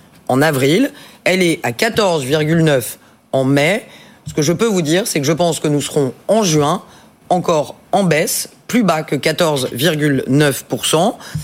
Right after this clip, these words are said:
Et je, je pense aussi, et, et j'en suis même sûr, que nous aurons, euh, à partir du premier juillet, des baisses de prix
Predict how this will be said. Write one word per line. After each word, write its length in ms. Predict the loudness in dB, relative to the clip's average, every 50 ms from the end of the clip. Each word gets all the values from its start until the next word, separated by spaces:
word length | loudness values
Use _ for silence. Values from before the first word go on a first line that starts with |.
| -10 -16 -20 -20 -20 -20 -4 _
Et 340 | 0 2 2 2 0 -2 -4 -12 -10 -8
je, 400 | -2 0 0 2 2 0 -2 -4
je 140 | -2 -4 -4
pense 440 | -4 -4 -4 -2 0 0 2 2 0
aussi, 300 | 0 0 2 2 2 4 2
et, 260 | 2 0 -2 -4 -8 -10 -18 -20 -20 -20 -20 -16 -12
et 60 | -6
j'en 140 | -2 -2 -2
suis 200 | 0 0 0 2
même 180 | 2 2 2 0
sûr, 460 | 0 0 2 2 2 2 0 -2 -6 -4 -2
que 80 | 0
nous 240 | 2 2 2 2 2
aurons, 400 | 2 2 2 2 2 2 0 -2 -6 -14 -20 -20 _ -20 -20 -20 -12 _ -6
euh, 280 | -4 -4 -2 -4 -4 -2 -4
à 80 | -2 -2
partir 240 | 0 0 0 0
du 100 | 0 0 -2
premier 420 | -2 -2 0 2 2 2 2 2
juillet, 500 | 0 0 -2 0 2 2 2 2 0 -4 -8 -20 -20 -20 -20 -20 -20 -20 _ -18 -18 -12 -4
des 140 | -2 0 0
baisses 240 | 2 2 0 2 2
de 100 | 0 0
prix 380 | 0 0 0 0 0 -2 -4